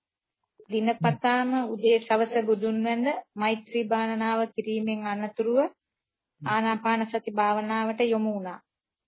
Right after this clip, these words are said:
Speaker 2: අපි අවසර පොඩ්ඩක් ඉන්න.
Speaker 1: ආස්වාද
Speaker 2: පොඩ්ඩක් ඉන්න.
Speaker 1: දැයි සර්.
Speaker 2: අර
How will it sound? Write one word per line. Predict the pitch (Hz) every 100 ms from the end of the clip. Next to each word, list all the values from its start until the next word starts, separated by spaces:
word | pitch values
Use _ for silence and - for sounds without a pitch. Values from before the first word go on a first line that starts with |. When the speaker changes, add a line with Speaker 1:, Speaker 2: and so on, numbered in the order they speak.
| _
Speaker 2:
අපි | 170 208
අවසර | 190 196
පොඩ්ඩක් | 190 233 226
ඉන්න. | 156
Speaker 1:
ආස්වාද | 180 - _ _ _ _ _ _ _
Speaker 2:
පොඩ්ඩක් | 185 165
ඉන්න. | 147 151
Speaker 1:
දැයි | 196 185
සර්. | - _
Speaker 2:
අර | 190